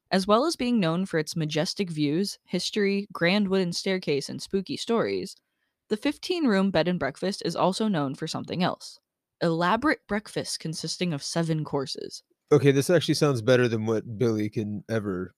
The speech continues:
Speaker 2: produce.
Speaker 1: These are the better Corrigans, I'm gonna say it
Speaker 2: Oh,
Speaker 1: now.
Speaker 2: yeah, no, absolutely.
Speaker 1: Also, we're definitely going to this place. I want seven-course breakfast. You know I'm not a big breakfast girly. I was talking about this earlier. I was like, "It's too heavy. It's either super sweet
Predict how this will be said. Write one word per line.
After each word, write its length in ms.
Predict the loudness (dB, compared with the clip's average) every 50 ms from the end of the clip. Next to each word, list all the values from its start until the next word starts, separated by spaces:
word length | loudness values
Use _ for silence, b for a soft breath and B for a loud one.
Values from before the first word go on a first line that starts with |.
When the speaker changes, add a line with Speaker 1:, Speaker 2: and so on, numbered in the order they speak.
| _
Speaker 2:
produce. 480 | -8 -6 -6 -4 -6 -6 -6 -8 -8 -10 _ _ _ _ _ _ _ 0
Speaker 1:
These 180 | 0 2 2
are 60 | 4 4
the 80 | 4
better 180 | 4 4 2 2
Corrigans, 400 | 0 0 -2 -2 -2 -4 -6 -4
I'm 100 | -4 -4
gonna 140 | -4 -4 -6
say 200 | -4 -4 -2 2
it 60 | 4
Speaker 2:
Oh, 140 | 6 6 6
Speaker 1:
now. 60 | 6
Speaker 2:
yeah, 120 | 4 4
no, 160 | 4 2 0
absolutely. 600 | 0 0 -2 -2 -4 -6 -6 -6 -6 -6 -10 -12 -2 4
Speaker 1:
Also, 420 | 4 4 6 6 4 4 4 2 0 -2
we're 140 | -2 -2 0
definitely 500 | 2 2 2 2 0 -4 -6 -6 -6 -8
going 240 | -8 -8 -8 -8 -8
to 80 | -10
this 160 | -10 -12 -12
place. 260 | -12 -14 -16 -14 -12 -12
I 40 |
want 180 | -10 -10 -8 -8
seven-course 960 | -6 -2 2 4 4 4 6 4 4 2 2 2 2 2 2 2 2 0 -4
breakfast. 640 | -6 -6 -4 -4 -6 -6 -4 -4 -4 -4 -4 -2 2
You 100 | 2 4
know 120 | 4 4
I'm 60 | 4 4
not 120 | 4 4
a 60 | 4
big 180 | 4 0 -2 -2
breakfast 400 | -2 -4 -4 -4 -6 -10 -8 -4
girly. 240 | -2 -2 -2 0 0
I 60 | 0
was 100 | 0 2
talking 240 | 2 0 2 2 0
about 140 | 0 0
this 120 | 0 -2 0
earlier. 440 | 0 0 2 2 2 0 0 2 0
I 60 | 2
was 120 | 2 2
like, 140 | 0 0 -2
"It's 120 | -4 -6
too 200 | -4 -2 0 2
heavy. 320 | 4 4 4 4 4 2 0
It's 120 | 0 -2
either 160 | -4 -4 -4
super 300 | -4 -4 -4 -6 -6 -6
sweet 400 | -6 -4 -2 -2 0 2 0 0